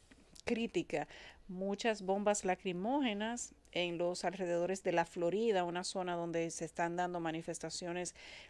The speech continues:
eh, de enfrentamientos con la policía, hay que, quemadas de motocicletas, gomas, tiran piedra, tiran bomba, tiran botella.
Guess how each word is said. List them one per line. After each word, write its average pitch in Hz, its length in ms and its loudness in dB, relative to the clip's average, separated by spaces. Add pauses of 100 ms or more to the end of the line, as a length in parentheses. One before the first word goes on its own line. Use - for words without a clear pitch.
(160)
eh, 170 140 2
de 165 100 0
enfrentamientos 175 760 0
con 185 260 4
la 160 140 4
policía, 190 1000 2
hay 165 140 2
que, 165 580 0
quemadas 175 800 2
de 165 160 0
motocicletas, 160 1000 0
gomas, 180 480 -2
tiran 165 340 0
piedra, 185 640 4
tiran 165 440 -2
bomba, 180 440 2
tiran 165 340 -2
botella. 180 680 2